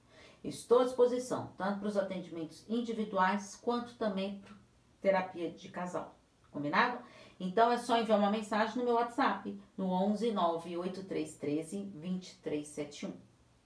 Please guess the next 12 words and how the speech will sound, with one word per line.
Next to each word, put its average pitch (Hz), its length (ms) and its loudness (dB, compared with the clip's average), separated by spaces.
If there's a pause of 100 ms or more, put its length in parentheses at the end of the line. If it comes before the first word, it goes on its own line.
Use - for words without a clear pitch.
(300)
E 175 160 -6
aí, 165 420 0
eu 202 140 -4
te - 80 -10
explico - 380 -10
tudo 339 260 -4
direitinho 254 560 -2
sobre 175 340 -8
os 175 120 -8
atendimentos. 170 840 -10
Porque, - 380 -10 (340)
afinal, 185 600 -2